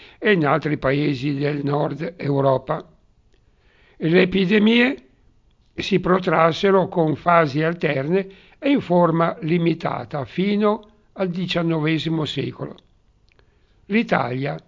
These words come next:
tranne il Piemonte, ne rimase indenne.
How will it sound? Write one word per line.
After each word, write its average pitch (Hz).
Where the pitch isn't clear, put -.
tranne 151
il 139
Piemonte, 180
ne 170
rimase 143
indenne. 131